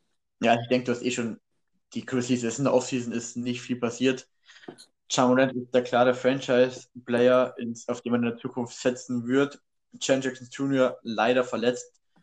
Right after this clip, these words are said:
Da ist das, ja, dynamische Duo leider am Anfang erstmal gesprengt, was sicherlich nicht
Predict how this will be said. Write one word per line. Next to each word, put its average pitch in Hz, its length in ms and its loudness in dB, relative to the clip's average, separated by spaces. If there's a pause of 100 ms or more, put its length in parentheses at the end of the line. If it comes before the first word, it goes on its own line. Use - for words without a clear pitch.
(380)
Da 123 80 0
ist 123 180 0
das, 123 360 -4
ja, 123 280 4
dynamische 127 460 -2
Duo 143 180 -2
leider 127 460 2 (240)
am 127 140 -6
Anfang 127 260 -6
erstmal 120 300 -4
gesprengt, 123 580 -2
was - 460 -6
sicherlich 123 600 -4 (840)
nicht - 560 -4